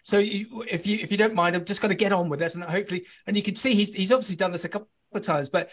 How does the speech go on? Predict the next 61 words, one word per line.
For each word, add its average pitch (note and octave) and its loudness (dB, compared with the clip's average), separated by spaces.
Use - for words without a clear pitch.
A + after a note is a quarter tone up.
I F#3+ 0
spoke A#3 2
to F#3+ 0
him F#3+ 4
and F#3+ 6
interviewed G3+ 0
him E3+ 2
afterwards. F3+ -2
He D3+ -10
says, G3 -6
"No, B3+ 2
Max, G#3+ 0
I F#3+ 4
don't C4 4
enjoy G3+ 2
it. - -6
Um, G3+ 0
but G#3 2
I've A#3 4
been G#3+ -4
taught F#3 -2
by, E3+ 0
by F#3 0
professionals, F3 -4
the F3 -10
only A3+ 0
way G3+ 2
to C#3+ -4
get F3+ -4
over F#3+ 2
this C3+ -8
is F#3 -4
to - -2
actually F3 0
go G#3 4
out G3 4
there F3+ 6
and F3+ 0
blinking G3 0
well G3 4
do A#3+ 0
it. D#3 2
So E3+ -10
this B3 -6
is A#3+ -6
what G3+ -2
I F3 0
do." E3+ 0
And F#3 -2
I, - -14
and G#3+ 0
I A#3 0
find, C#4+ 2
I've A#3 -2
actually B3+ -2
started F#3+ -2
to E3+ -12
really F3 -4
enjoy B3 0
it - -4
now. C3+ -12